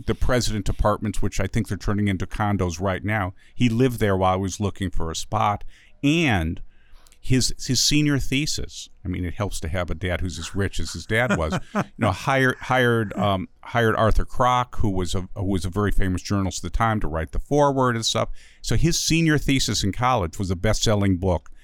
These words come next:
Speaker 1: and he took the profit, profits to buy that bottle green Buick convertible.
Speaker 2: <laughs> God, that's great. Uh, have any of your novels gotten any interest from T V or movie studios?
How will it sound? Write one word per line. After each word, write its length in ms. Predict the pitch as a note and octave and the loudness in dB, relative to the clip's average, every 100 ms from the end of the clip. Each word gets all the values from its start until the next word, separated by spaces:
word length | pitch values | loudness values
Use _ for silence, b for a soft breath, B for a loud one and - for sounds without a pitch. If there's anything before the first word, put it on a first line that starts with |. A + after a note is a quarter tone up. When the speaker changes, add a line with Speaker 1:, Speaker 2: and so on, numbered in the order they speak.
| - | -2
Speaker 1:
and 140 | F#2 | 2
he 100 | A#2+ | 4
took 220 | - A2 | 2 0
the 80 | A2 | 0
profit, 440 | - A#2+ B2 - - - | 2 2 2 -4 -8 -2
profits 480 | B2+ C3 - D2+ - | 2 2 2 -2 -8
to 100 | F#2 | -2
buy 280 | F#2 F#2+ | 0 2
that 340 | F#2+ G2 F#2+ - b b | 2 0 0 -4 b b
bottle 240 | - F#2+ G2 | 0 2 2
green 220 | F2+ F#2 | 0 0
Buick 220 | F2+ G2 | 0 0
convertible. 540 | F#2+ G#2+ A#2 B2 - - - | 0 0 0 -4 -8 -20 -20
Speaker 2:
<laughs> 160 | - - | -14 -4
God, 720 | F3+ - D3+ C#3 C#3 F#3 D#3+ | -2 -2 -6 -8 -8 -8 -10
that's 240 | - D#3+ - | -4 -4 -4
great. 540 | - E3+ D3+ C#3 - - - - - - - D3+ B B B B B B | -8 -6 -6 -8 -8 -10 -14 -18 -20 -20 -8 -6 B B B B B B
Uh, 240 | E3+ E3+ E3+ - - - - | 0 2 0 -10 -20 -20 -8
have 260 | - G#3 F#3+ | -2 -2 -2
any 260 | A#3 D4 D#4+ | -4 -2 -2
of 100 | G#3+ | 0
your 180 | G#3 | 2
novels 880 | F#3 F3 D#3 B2 B2+ D3 E3+ - - - - _ - - - | 2 2 2 0 -4 -6 -10 -10 -12 -18 -20 _ -20 -18 -4
gotten 320 | E3+ F3 E3 | -4 -2 -6
any 280 | D#3+ F3 F3+ | -2 -2 -2
interest 400 | F3+ F3 E3+ - | -4 -4 -4 -4
from 200 | D3 B2 | -6 -6
T 240 | - F#3 | -4 -4
V 200 | D#3+ F3 | -2 -2
or 160 | D3+ C#3 | 0 0
movie 300 | C#3+ C#3+ C#3+ | 0 -2 -6
studios? 1000 | - - C#3+ B2 G2+ F2+ E2+ - - | -6 -2 -2 -2 -4 -8 -12 -10 -10